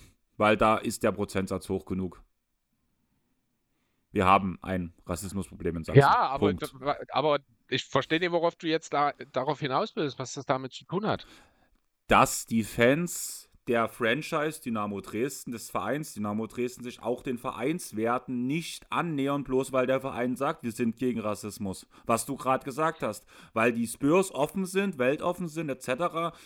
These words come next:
Speaker 1: müssen das die Fans doch auch sein, war gerade deine
Speaker 2: Nee,
Speaker 1: Aussage.
Speaker 2: die
Speaker 1: Und darauf
Speaker 2: müssen
Speaker 1: will ich raus.
Speaker 2: Okay, nee, da, so ist
Speaker 1: Oder
Speaker 2: es
Speaker 1: die nehmen sich
Speaker 2: natürlich
Speaker 1: das
Speaker 2: nicht.
Speaker 1: an.
Speaker 2: Ne? So ist es natürlich. Nee, die müssen das nicht sein, aber man, man,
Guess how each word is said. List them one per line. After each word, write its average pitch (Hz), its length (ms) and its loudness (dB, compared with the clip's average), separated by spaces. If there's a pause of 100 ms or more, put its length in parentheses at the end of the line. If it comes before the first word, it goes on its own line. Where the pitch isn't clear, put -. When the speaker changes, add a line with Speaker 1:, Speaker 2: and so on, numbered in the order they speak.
Speaker 1:
müssen 147 300 0
das 135 180 -2
die 135 100 -6
Fans 135 260 -2
doch 151 120 -2
auch 131 180 -2
sein, 117 200 0
war 113 100 2
gerade 113 360 -2
deine 127 200 2
Speaker 2:
Nee, 120 60 0
Speaker 1:
Aussage. 113 360 6
Speaker 2:
die - 100 4
Speaker 1:
Und 208 80 0
darauf 110 200 2
Speaker 2:
müssen 139 120 -8
Speaker 1:
will 131 120 0
ich 135 200 -6
raus. 120 240 6
Speaker 2:
Okay, 98 100 0 (160)
nee, 107 200 2
da, 110 100 -4 (140)
so 143 200 0
ist 170 180 2
Speaker 1:
Oder 131 100 10
Speaker 2:
es 131 40 8
Speaker 1:
die 123 80 4
nehmen 147 180 6
sich 151 160 2
Speaker 2:
natürlich - 0 -
Speaker 1:
das 123 140 0
Speaker 2:
nicht. 92 80 0
Speaker 1:
an. 107 320 4
Speaker 2:
Ne? 160 240 4
So 147 240 0
ist 151 160 -4
es 147 120 -12
natürlich. 120 400 -2
Nee, 151 140 2
die 139 120 -2
müssen 139 280 -6
das 143 180 0
nicht 143 200 -8
sein, 147 320 2
aber 120 260 2
man, 120 260 -2
man, 120 200 -4